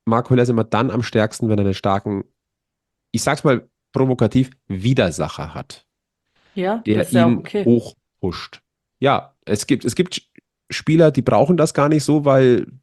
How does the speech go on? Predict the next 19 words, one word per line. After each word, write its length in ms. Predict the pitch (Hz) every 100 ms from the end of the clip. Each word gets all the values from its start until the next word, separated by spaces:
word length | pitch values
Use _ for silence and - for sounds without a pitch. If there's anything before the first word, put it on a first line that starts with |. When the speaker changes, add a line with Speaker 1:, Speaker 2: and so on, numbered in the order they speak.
| _ _ _ _ _ _ _ _ _ _ _ -
Speaker 1:
die 140 | 131
halt 140 | 120
von 100 | -
der 60 | 117
Selbstüberzeugung 580 | 123 131 143 135 139 143
schon 160 | 139
so 100 | 139
da 240 | 135 127 135
sind. 160 | 151 143
Und 40 |
es 80 | 127
gibt 140 | 127
welche, 180 | 131 127
die 80 | 120
brauchen 240 | 117 123
das 140 | 123 123
ein 100 | 113
bisschen 500 | 123 - 135 127 123
mehr. 300 | 135 113